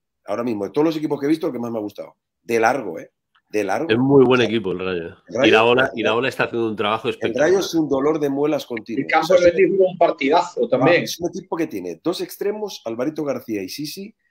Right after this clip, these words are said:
Speaker 1: que son dos balas. Tiene una, una idea de juego con el delantero. No juega Falcao, juega aquí, jugaba Sergio Guardiola, que no para de buscar el balón, que da, te, te da ayudas.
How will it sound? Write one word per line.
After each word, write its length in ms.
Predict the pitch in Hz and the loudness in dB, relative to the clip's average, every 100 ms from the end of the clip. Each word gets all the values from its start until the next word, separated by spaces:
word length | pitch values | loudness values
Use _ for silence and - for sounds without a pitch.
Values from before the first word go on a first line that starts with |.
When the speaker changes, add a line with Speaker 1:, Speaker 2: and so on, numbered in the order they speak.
| _ _ _ _ | _ _ _ _
Speaker 1:
que 120 | 113 | -8
son 260 | - 165 131 | -4 -2 0
dos 200 | 123 98 | -2 -4
balas. 600 | 78 73 80 - - _ | -10 -12 -12 -12 -14 _
Tiene 240 | - 170 175 | 2 2 4
una, 260 | 160 147 143 | 2 0 0
una 160 | 151 | -2
idea 180 | 143 139 | 0 -2
de 80 | 127 | -2
juego 260 | - 101 | -4 -6
con 120 | 98 104 | -6 -6
el 80 | |
delantero. 460 | 104 104 104 127 101 | -4 -4 -4 -4 -4
No 100 | 110 | -6
juega 220 | 123 120 | -4 -4
Falcao, 340 | 120 107 95 80 | -4 -6 -8 -8
juega 220 | 95 98 | -6 -6
aquí, 160 | - | -8
jugaba 280 | 107 110 101 | -8 -4 -4
Sergio 280 | 101 98 104 | -6 -10 -8
Guardiola, 480 | 101 107 160 180 190 _ _ _ | -6 -2 -2 -2 -4 _ _ _
que 140 | - 110 | -6 -2
no 220 | 131 135 | -2 -2
para 240 | 123 127 | -2 0
de 80 | 123 | -2
buscar 460 | 110 104 - 120 123 | -4 -6 -6 -6 -6
el 120 | 117 | -6
balón, 380 | 104 101 135 143 | -4 -2 -2 -2
que 120 | - 110 | -4 -4
da, 220 | 113 113 | -4 -4
te, 160 | 113 | -8
te 160 | 110 110 | -8 -6
da 80 | 110 | -6
ayudas. 460 | 104 95 85 - | -6 -6 -8 -10